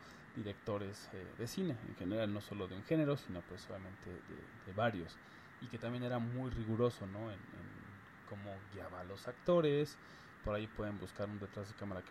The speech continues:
justamente tiene con, eh, Jack, eh, Nicholson, cuando está haciendo esta icónica escena de cuando, este, está rompiendo la puerta con el hacha y le dice,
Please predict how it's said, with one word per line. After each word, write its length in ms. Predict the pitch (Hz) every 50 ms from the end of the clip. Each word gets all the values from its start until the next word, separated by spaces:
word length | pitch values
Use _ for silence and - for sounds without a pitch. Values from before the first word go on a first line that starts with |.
| - -
justamente 420 | - - - 113 104 104 101 104 95 - -
tiene 240 | 107 101 98 98 95 95 - -
con, 100 | - 73
eh, 680 | 69 73 67 - - - - - - - - - - -
Jack, 140 | 110 117 - - - 107
eh, 120 | 98 90 85
Nicholson, 480 | 95 117 120 - 135 139 - 151 147 165 160 - - - - - -
cuando 140 | 107 104 -
está 120 | - 113
haciendo 220 | 110 - 113 107
esta 340 | 104 - - - 104 92 87
icónica 520 | 87 95 - - 98 107 113 113 113 - 101
escena 300 | 95 - 107 101 101 95
de 60 | 95 -
cuando, 240 | 92 87 85 85 85 87 90 92 98 - 90 80 90
este, 280 | - - - - 82
está 220 | 78 - - - 98
rompiendo 340 | 95 104 101 - 95 95 95
la 80 | 85 -
puerta 340 | - 104 - - 95 92 - -
con 160 | 92 98 107
el 80 | 123
hacha 320 | 147 147 143 - - 127 117
y 60 | 107
le 120 | 95 87
dice, 260 | 85 - - 101 90